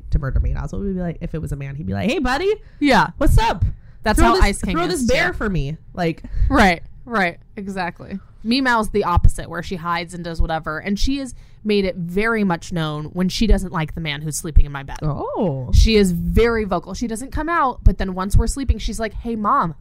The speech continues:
Speaker 2: guess what? Alarm clock called me Mal right now." And she just yells and yells and yells until I leave the bed with that person.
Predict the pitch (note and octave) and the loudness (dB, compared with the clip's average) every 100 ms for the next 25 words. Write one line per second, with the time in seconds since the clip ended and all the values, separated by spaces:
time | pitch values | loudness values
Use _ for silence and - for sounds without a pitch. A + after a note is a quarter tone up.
0 | E3+ F#3 A3 - A#3 A3+ F3 - G#3+ G3+ | -8 -4 2 4 4 2 0 -8 -6 -2
1 | G3+ G#3+ A3 G3+ - G#3+ F#3+ F#3+ G#3+ A3 | -2 -4 -2 -4 -2 -6 -4 -4 -2 -2
2 | E3 D#3+ D#3 D3+ D3+ D#3 F3+ - - G#3+ | -2 -2 -6 -8 -8 -8 -8 -12 -8 0
3 | A3+ - A#3+ G#3 G#3 F3 F3 G#3 F3 E3 | 8 8 8 4 -2 -4 2 4 4 2
4 | - F#3 F#3 F#3 F#3+ F3+ E3+ - F3 F3+ | -2 -8 -6 -2 0 0 -4 -10 -10 -4
5 | F#3+ F3+ D#3+ - F#3+ - F3+ F3 F3 E3+ | 0 0 0 -2 2 2 2 0 -2 -4
6 | D#3 - - - - E3+ C#3+ C3+ E3 - | -4 -8 -10 -18 -4 8 8 8 -6 -8
7 | C#3+ - - - G3+ | -2 -2 -2 -14 -16